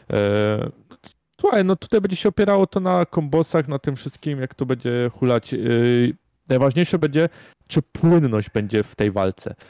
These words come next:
Czy po prostu będzie się to fajnie, e, movement właśnie pomiędzy, nie wiem, przeciwnikami, budynkami, jak to się będzie skakać, żeby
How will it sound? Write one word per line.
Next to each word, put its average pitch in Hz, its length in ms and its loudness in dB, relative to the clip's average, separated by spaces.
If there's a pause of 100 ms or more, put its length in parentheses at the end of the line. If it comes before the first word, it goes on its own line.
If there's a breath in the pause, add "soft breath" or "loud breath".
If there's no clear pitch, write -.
(260 soft breath)
Czy - 120 -8
po 117 100 -4
prostu 135 840 2 (160)
będzie 131 200 -4
się - 100 -20
to 139 120 -4
fajnie, 131 640 -4 (540)
e, - 20 -2
movement 123 540 0
właśnie 104 280 -4
pomiędzy, 120 800 0
nie 117 80 -4
wiem, 107 100 -4
przeciwnikami, 123 560 -4
budynkami, 117 500 -4
jak 107 120 -2
to - 100 -8
się 110 160 -8
będzie 107 120 -8
skakać, 104 340 -6
żeby 110 160 -4